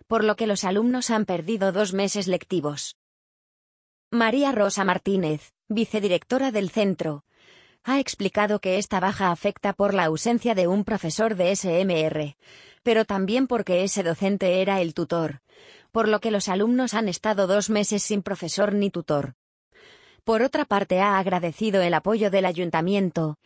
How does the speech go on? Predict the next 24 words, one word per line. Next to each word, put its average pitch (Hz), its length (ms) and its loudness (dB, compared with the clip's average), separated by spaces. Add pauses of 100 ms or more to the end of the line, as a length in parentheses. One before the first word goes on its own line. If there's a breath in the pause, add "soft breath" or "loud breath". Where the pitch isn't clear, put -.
(380 loud breath)
representado 226 800 0
por 220 160 0
la 190 100 2
concejala 185 600 -2
de 185 160 2
Educación, 170 680 -2 (600 loud breath)
Yolanda 226 500 2
Moreno, 180 540 0 (140)
del 190 260 2
ampa, 185 440 0 (160)
encabezada 233 680 0
por 208 160 0
su 196 160 -4
presidenta 190 580 0
María 196 380 0
Jesús 185 360 -4
Medina, 165 560 -2 (460 soft breath)
y 220 140 2
del 202 160 4
alumnado, 185 640 0 (160)
representado 220 760 0
por 202 180 0
Ernesto 185 440 -2
Santos. 151 640 -4